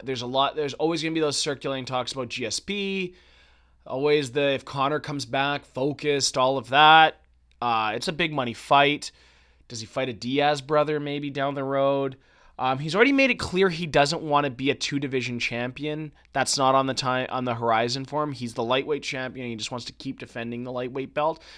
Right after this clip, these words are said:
And I have all the respect in the world for that. It's only until relatively recently did this champ champ thing become an issue. And it was, I mean, only with Conor McGregor doing it. If Conor McGregor wasn't successful against Eddie Alvarez,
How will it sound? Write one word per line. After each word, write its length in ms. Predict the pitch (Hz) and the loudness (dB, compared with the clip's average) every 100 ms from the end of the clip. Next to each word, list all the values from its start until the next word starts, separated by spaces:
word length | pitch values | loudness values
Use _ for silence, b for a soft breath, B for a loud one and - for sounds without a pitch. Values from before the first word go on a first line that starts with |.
| B | B
And 80 | 170 | 4
I 60 | 196 | 4
have 140 | 233 - | 4 10
all 180 | 180 | 10
the 80 | 185 | 10
respect 440 | 180 - 185 160 160 | 4 2 2 2 -2
in 60 | |
the 80 | 160 | -6
world 320 | 123 123 131 | -2 -2 -2
for 140 | 135 165 | -2 -2
that. 360 | 165 170 160 B B B B B | 2 2 0 B B B B B
It's 120 | - | 0
only 120 | 214 | 0
until 160 | 294 330 | 2 4
relatively 420 | 247 233 240 220 | 6 6 2 -2
recently 360 | 170 185 - 196 | 0 0 2 0
did 160 | 165 | -2
this 160 | 160 151 | 0 -2
champ 520 | - - 170 175 - | 2 2 4 0 0
champ 460 | - 175 147 139 - | -4 -2 -2 -4 -8
thing 340 | - 151 147 | -8 -4 -2
become 380 | 143 127 143 139 | -4 -4 -2 -2
an 80 | 127 | -2
issue. 260 | 170 196 147 | -2 -2 -4
And 80 | |
it 40 | 135 | -2
was, 180 | 147 139 | -2 -2
I 60 | |
mean, 200 | 156 147 b b b _ | -4 -6 b b b _
only 240 | 160 175 | 2 2
with 100 | 170 - | 0 2
Conor 260 | 160 165 | 4 4
McGregor 560 | 165 117 143 160 156 147 | 2 0 4 4 2 0
doing 360 | 151 214 233 | 2 2 0
it. 120 | 123 - | -2 -8
If 80 | - | -2
Conor 380 | 196 254 349 330 | 4 6 4 4
McGregor 340 | 220 233 226 | 4 4 -2
wasn't 480 | 180 175 175 202 185 | 6 6 6 0 -6
successful 1200 | - - - - 175 165 - - 147 90 - - _ _ _ _ _ _ _ _ | -8 -6 -6 0 2 2 -2 -8 -10 -10 -12 -20 _ _ _ _ _ _ _ _
against 480 | 180 135 170 175 165 | 0 6 4 4 4
Eddie 240 | 175 180 | 4 8
Alvarez, 840 | 156 156 160 151 123 110 110 107 | 10 10 8 4 4 4 0 -4